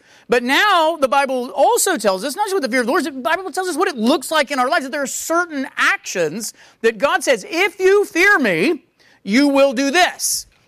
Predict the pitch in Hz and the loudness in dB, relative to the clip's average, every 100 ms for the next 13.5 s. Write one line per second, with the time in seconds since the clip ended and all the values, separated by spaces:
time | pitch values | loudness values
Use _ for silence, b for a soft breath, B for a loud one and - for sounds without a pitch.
0 | - 151 180 185 165 233 226 330 440 269 | -12 -8 -6 -4 -2 0 2 2 0 -2
1 | 277 226 185 175 254 b _ 214 226 185 | 0 0 0 -4 -4 b _ 0 2 2
2 | 160 196 165 160 156 156 233 214 - - | 0 -4 -2 0 0 2 0 0 -4 -6
3 | 226 214 214 165 170 226 240 180 165 139 | 0 2 2 -2 -2 -2 -2 -2 -2 -4
4 | - b b b - 175 170 180 160 - | -12 b b b 0 2 0 0 -2 -2
5 | 208 202 254 262 214 175 151 156 156 - | -2 0 0 2 0 -2 0 -2 -4 -8
6 | 175 226 320 190 175 B B B - 180 | -2 2 2 2 0 B B B 0 2
7 | 180 - 196 226 202 226 233 277 311 208 | 2 0 0 0 0 0 0 2 0 0
8 | 214 180 330 339 294 277 247 202 - 277 | -2 0 0 2 0 -2 -4 -6 0 0
9 | 233 208 208 196 202 180 185 190 185 180 | 2 -2 -4 -6 -6 -4 -4 -2 -2 0
10 | 180 147 - 170 175 175 175 165 b b | 0 -2 -6 -6 -4 -2 0 0 b b
11 | _ 170 170 190 - 202 185 180 170 165 | _ -2 -2 -4 -4 -2 0 0 2 0
12 | 143 b - 165 151 - 220 262 269 202 | -2 b -2 -2 -2 0 0 2 0 0
13 | 277 262 277 349 | 2 4 2 0